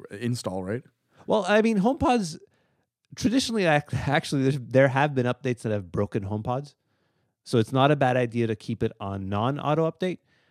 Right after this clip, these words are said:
Speaker 2: I think mine is off for now, but I might turn it back on. I don't really care about that 'cause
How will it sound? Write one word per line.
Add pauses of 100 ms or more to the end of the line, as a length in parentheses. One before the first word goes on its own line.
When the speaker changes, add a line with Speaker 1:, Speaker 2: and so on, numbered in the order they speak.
(220)
Speaker 2:
I
think
mine
is
off
for
now,
but
I
might
turn
it
back
on.
I
don't
really
care
about
that
'cause